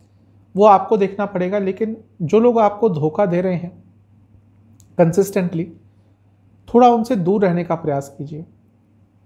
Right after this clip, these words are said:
ऐसा नहीं है कि जो आपको लगता है ज़िंदगी में आपके साथ होना चाहिए वही बेस्ट हो। हो सकता है किस्मत ने आपके लिए कुछ और अच्छा सोच कर रखा हो।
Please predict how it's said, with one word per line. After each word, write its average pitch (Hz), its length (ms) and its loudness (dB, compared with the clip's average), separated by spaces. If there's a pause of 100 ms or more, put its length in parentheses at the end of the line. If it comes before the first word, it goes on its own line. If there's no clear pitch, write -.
(1120)
ऐसा 196 280 2
नहीं 233 220 2
है 254 100 0
कि 254 140 -2
जो 285 140 -2
आपको 175 480 2
लगता 220 320 0
है 202 100 0
ज़िंदगी 190 360 -2
में 190 100 -4
आपके 180 240 -4
साथ 185 280 -4
होना 175 180 -2
चाहिए 180 320 0
वही 160 260 0
बेस्ट 151 280 -4
हो। 147 200 -16 (340)
हो 202 80 6
सकता 233 260 0
है 254 100 2
किस्मत 226 440 -4
ने 233 100 -2
आपके 202 300 -2
लिए 220 100 -2
कुछ - 240 -6
और 190 200 2
अच्छा 180 460 -4 (520)
सोच 180 300 -2
कर 175 120 2
रखा 147 220 -6
हो। 147 240 -12